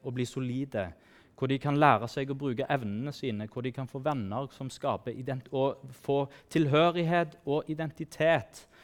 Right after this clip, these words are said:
kanskje finne ektefellen sin, etablere seg.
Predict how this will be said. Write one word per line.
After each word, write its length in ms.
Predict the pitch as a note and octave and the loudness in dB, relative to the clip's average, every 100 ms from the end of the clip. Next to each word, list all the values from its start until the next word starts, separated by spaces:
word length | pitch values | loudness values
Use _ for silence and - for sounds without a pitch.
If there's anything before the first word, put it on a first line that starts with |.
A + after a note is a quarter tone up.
| - _ _ _ | -20 _ _ _
kanskje 240 | - - | -8 -4
finne 220 | - C#3 - | -2 -2 -4
ektefellen 540 | - - - D#3+ D#3 | -10 -8 -2 0 0
sin, 280 | - G2 E2 - _ _ _ | -2 -4 -4 -12 _ _ _
etablere 600 | - - B2+ B2+ C#3 D#3 | -8 -6 0 4 4 2
seg. 380 | C#3+ G2+ F2 E2 | -4 -4 -4 -8